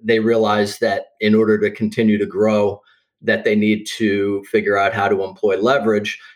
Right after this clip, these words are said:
Now, hopefully when they come to me, they have some liquidity, because I've had people come to me and say, you know, "I've used up all my cash. Now I want to take cash out on my properties."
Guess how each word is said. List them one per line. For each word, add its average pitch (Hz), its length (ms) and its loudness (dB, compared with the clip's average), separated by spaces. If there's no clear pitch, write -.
Now, 110 80 -2
hopefully 151 460 0
when 123 180 0
they 120 160 0
come 220 280 -2
to 143 80 0
me, 127 160 0
they 117 160 -2
have 127 240 -4
some 202 240 -2
liquidity, 117 540 -2
because - 200 -8
I've 165 160 -2
had 185 240 -2
people 180 260 -2
come 208 260 -4
to 139 60 0
me 123 200 -4
and 117 120 -6
say, 120 360 -2
you 120 120 -2
know, 113 160 -2
"I've 113 60 -10
used 180 240 0
up 165 160 -2
all 156 140 -2
my 127 120 -4
cash. 156 560 -2
Now 127 220 0
I 170 60 0
want 151 220 0
to 143 80 -10
take 147 220 -2
cash 139 340 -4
out 156 260 0
on 117 140 -4
my 113 100 -4
properties." 117 840 -4